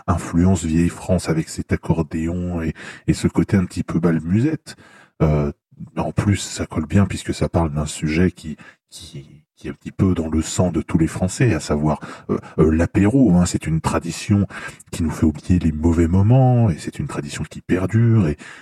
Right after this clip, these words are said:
et voilà, c'est quelque chose de très français. Comme je disais en introduction, c'est comme regarder Miss France, manger du foie gras, faire le sapin de Noël ou, ou tabasser des Arabes. Je veux dire, c'est une tradition française, euh,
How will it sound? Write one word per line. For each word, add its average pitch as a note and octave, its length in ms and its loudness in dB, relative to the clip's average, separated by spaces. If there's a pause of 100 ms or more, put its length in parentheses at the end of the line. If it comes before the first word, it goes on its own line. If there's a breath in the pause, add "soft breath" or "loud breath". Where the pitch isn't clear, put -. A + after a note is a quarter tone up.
(400 loud breath)
et E2 80 -4
voilà, A2+ 240 0
c'est - 140 -2
quelque - 260 -4
chose F#2 240 0
de E2+ 80 2
très F2+ 200 0
français. A2 340 2
Comme F#2 180 2
je E2+ 80 2
disais D#2+ 240 -4
en E2 140 -6
introduction, D#2 600 -4
c'est - 140 -4
comme E2+ 220 -2
regarder D#2+ 340 0
Miss D2 200 -10
France, - 340 -4
manger E2 180 2
du D2+ 120 0
foie - 180 -6
gras, F#2 220 0
faire E2 180 0
le - 80 -4
sapin - 360 -4
de F2 60 -2
Noël G2+ 480 4
ou, F2 160 4 (240 loud breath)
ou F2 100 2
tabasser F2+ 400 2
des F2 200 0
Arabes. A2+ 280 4
Je E2 80 -6
veux E2+ 80 2
dire, F#2 140 2
c'est - 220 -2
une F2+ 80 2
tradition E2+ 480 -2
française, G2 520 2
euh, D#2 120 2